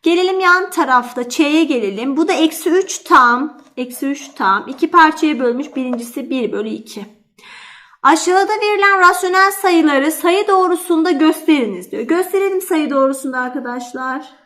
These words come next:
Sıfır ile eksi bir arasında olacak. Sıfır ile eksi bir arasında olacak. Eksi iki bölü üçü göstereceğim şu anda.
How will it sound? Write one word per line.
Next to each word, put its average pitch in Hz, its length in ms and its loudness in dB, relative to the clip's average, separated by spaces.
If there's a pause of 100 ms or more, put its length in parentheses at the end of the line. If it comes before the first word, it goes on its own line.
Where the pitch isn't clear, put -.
(1300)
Sıfır 392 840 -2
ile 277 400 4
eksi 285 420 0
bir 330 120 4
arasında 269 580 -2
olacak. 233 380 0
Sıfır 320 340 -6
ile 285 180 -2
eksi 262 340 -6
bir 262 120 -2
arasında 226 640 -8
olacak. 220 380 -8
Eksi 247 300 -6
iki 254 180 -4
bölü 247 160 -4
üçü 240 160 -10
göstereceğim 269 580 -4
şu 302 160 -6
anda. 285 360 -4